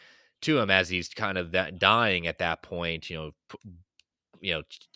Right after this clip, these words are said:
chopping, you know, putting the, the wine key into his hand, trying to send a message to what it is, basically the Spear of Destiny he's trying to get Constantine to see.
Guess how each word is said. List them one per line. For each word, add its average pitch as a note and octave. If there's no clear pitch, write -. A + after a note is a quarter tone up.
chopping, G2
you F2
know, D#2
putting F#2
the, E2
the D#2+
wine F2+
key E2+
into E2+
his E2+
hand, E2+
trying F2+
to F#2
send E2+
a D#2+
message F2
to F2+
what E2
it F2+
is, F#2
basically E2+
the D2+
Spear E2+
of C#2+
Destiny D#2
he's E2+
trying E2
to D#2+
get D#2
Constantine E2
to D2+
see. F#2+